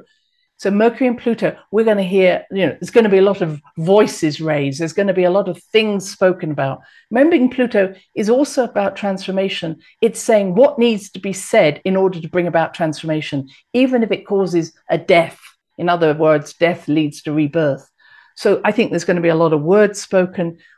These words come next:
We could see problems with communication, you know, power cuts or anything else where we're not able to communicate. But I think it's going to be a lot about listening to words that might upset some,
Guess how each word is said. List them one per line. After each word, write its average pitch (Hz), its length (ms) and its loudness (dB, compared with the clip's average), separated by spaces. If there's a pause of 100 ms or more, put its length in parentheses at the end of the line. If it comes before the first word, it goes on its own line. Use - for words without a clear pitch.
We 202 160 -4
could 214 400 -2
see 190 460 -4
problems 175 520 -4
with 165 160 -10
communication, 170 920 -4 (440)
you 156 60 -10
know, 156 260 -2
power 180 380 0
cuts - 320 0
or - 120 -2
anything 214 360 0
else 220 280 2
where 175 360 4 (120)
we're 180 140 0
not 185 240 0
able 170 220 2
to - 100 -16
communicate. 190 560 -4
But - 120 -8
I 226 120 -2
think 208 260 -4
it's - 140 -12
going 185 180 -2
to - 60 -12
be 180 120 0
a 170 40 2
lot 185 220 -2
about 175 300 -2 (360)
listening 185 680 0
to 175 460 -2
words 180 640 4
that - 180 -2
might 190 320 -2
upset 285 560 0
some, 160 460 0